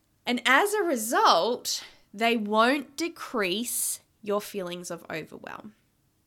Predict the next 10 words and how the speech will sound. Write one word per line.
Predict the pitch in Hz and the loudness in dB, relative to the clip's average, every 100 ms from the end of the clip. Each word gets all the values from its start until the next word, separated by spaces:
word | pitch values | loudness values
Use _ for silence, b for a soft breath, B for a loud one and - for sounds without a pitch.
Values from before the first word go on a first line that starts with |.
| _ - | _ -20
Okay, | 175 190 262 | -8 -4 0
they | 302 359 | 2 2
are | 415 | 0
purely | - 392 392 392 392 359 | -4 -6 -4 -2 -2 -2
just | 330 339 - | 0 0 -2
that | 254 240 | -4 -4
cream | - - 349 349 359 339 | -8 -8 -4 -2 -2 0
on | 349 | 0
the | 339 | -2
cake | 339 - 233 214 | -4 0 0 0